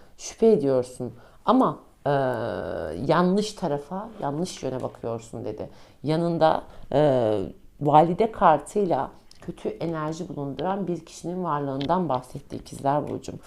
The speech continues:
Ve diyor ki, e, iki,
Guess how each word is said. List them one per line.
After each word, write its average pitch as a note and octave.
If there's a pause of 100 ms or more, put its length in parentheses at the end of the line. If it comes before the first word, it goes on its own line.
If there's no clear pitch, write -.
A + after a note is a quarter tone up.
(340)
Ve D#3+
diyor G3
ki, C#3 (320)
e, B2+ (1900)
iki, A3